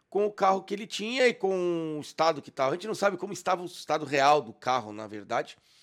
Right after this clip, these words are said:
Mas não conseguiu acompanhar o ritmo dos outros quatro ponteiros. Faz parte. E já que eu estou na quinta posição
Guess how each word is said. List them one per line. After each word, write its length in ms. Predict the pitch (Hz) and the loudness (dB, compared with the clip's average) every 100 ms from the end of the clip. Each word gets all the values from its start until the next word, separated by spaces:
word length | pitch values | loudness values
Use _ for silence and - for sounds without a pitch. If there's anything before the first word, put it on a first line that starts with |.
| _ - - _ _ _ _ | _ -20 -20 _ _ _ _
Mas 240 | - 190 | 2 2
não 200 | 180 240 | 4 2
conseguiu 480 | 240 233 233 180 185 | 0 -2 -4 -6 -4
acompanhar 400 | 190 214 214 208 | -4 -4 0 0
o 40 | |
ritmo 380 | 165 160 - 220 | 0 -6 -10 -10
dos 240 | 214 226 185 | -10 -8 -8
outros 220 | 190 - | -8 -6
quatro 320 | 156 147 151 | 0 0 -2
ponteiros. 720 | - 226 - 196 349 320 - _ _ _ _ _ _ _ _ _ _ _ | -10 -8 -2 0 0 -4 -14 _ _ _ _ _ _ _ _ _ _ _
Faz 480 | - - 165 165 - | -6 4 6 6 0
parte. 600 | - 185 190 190 - 208 _ _ _ _ - | 0 2 2 0 -12 -14 _ _ _ _ 2
E 260 | 330 285 | 6 6
já 420 | 175 139 185 185 | 2 2 6 6
que 200 | 170 - | 6 0
eu 240 | 185 180 180 | -2 0 -2
estou 380 | 131 - 147 147 | -4 -6 -6 -2
na 180 | 156 | -2
quinta 560 | 156 - 127 127 120 165 | -4 -8 -10 -10 -4 -4
posição 880 | 165 120 117 117 180 - 214 151 | -4 -6 -6 -6 -6 2 2 2